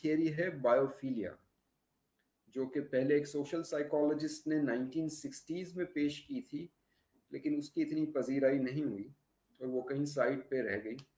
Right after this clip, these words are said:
फिर मिड नाइनटीन एटीज़ में एक American biologist जो है,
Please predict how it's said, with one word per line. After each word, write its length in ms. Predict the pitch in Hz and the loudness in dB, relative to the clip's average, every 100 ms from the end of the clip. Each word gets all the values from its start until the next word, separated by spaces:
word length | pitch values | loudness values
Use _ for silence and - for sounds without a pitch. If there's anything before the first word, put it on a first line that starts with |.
| _ _ _ _ _ | _ _ _ _ _
फिर 100 | 156 | -2
मिड 320 | 131 127 170 | 0 2 2
नाइनटीन 460 | 165 151 160 175 165 | 2 2 2 2 2
एटीज़ 380 | 139 135 170 160 | 0 0 -2 0
में 140 | 165 | -2
एक 80 | 143 | -2
American 520 | 123 135 147 165 147 | 0 0 0 0 0
biologist 840 | 120 110 123 139 139 160 - - - - | 4 6 6 4 0 -4 -6 -14 -20 -20
जो 280 | 117 120 104 | -4 -4 -2
है, 300 | 101 101 | -2 -4